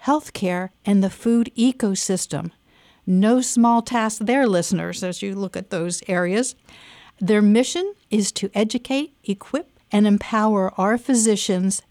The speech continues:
healthcare practitioners, and other health influencers with knowledge about the indisputable benefits of whole food, plant-based nutrition. And our guest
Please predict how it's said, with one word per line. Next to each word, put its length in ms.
healthcare 500
practitioners, 920
and 160
other 300
health 420
influencers 840
with 220
knowledge 480
about 380
the 200
indisputable 1040
benefits 640
of 140
whole 400
food, 560
plant-based 920
nutrition. 840
And 180
our 200
guest 580